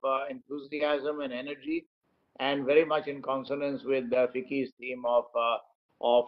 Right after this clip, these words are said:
uh, being inspired India. Uh, th-, you have explained in great detail, and I think we look forward in industry to working closely with you as we move along. If we have any, any, um,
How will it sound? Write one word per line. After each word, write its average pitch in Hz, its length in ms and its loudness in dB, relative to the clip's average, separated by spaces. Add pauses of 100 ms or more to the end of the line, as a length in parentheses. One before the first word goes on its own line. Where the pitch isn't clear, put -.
uh, 117 200 4
being 131 300 -2
inspired 127 720 2 (160)
India. 120 480 0 (480)
Uh, 135 400 4 (100)
th-, 147 220 -4
you 165 180 0
have 170 160 2
explained 170 500 0
in 165 80 -8
great 147 260 0
detail, 170 440 -2
and 151 160 0
I 147 160 0
think 156 240 -10
we 147 160 -2
look 156 280 -2
forward 151 360 4
in 139 100 0
industry 135 500 -6
to 139 80 -14
working 127 440 0
closely 135 400 -4
with 127 160 -6
you 160 360 -2 (300)
as 143 300 10
we 180 80 2
move 160 260 2
along. 151 540 6 (340)
If 139 220 -6
we 151 160 -4
have 151 340 4
any, 151 500 0
any, 139 440 -4
um, 127 400 -4